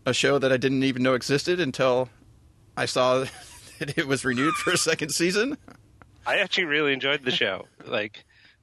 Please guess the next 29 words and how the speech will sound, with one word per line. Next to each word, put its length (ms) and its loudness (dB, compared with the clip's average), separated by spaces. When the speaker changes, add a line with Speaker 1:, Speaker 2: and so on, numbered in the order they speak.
Speaker 2:
it 60 2
was, 180 0
it 120 2
was 160 2
basically 380 0
about 300 0
this, 280 0
like, 420 0
mother 580 2
who, 720 -2
like, 800 -4
joins 300 0
this 220 2
uppity, 680 0
like, 260 0
upper, 320 0
uh, 760 2
like, 220 0
New 180 0
York, 420 2
uh, 500 4
area. 520 2
Like, 160 2
her 100 2
husband's 480 0
rich 400 0
and 140 0
her, 320 0
uh, 420 0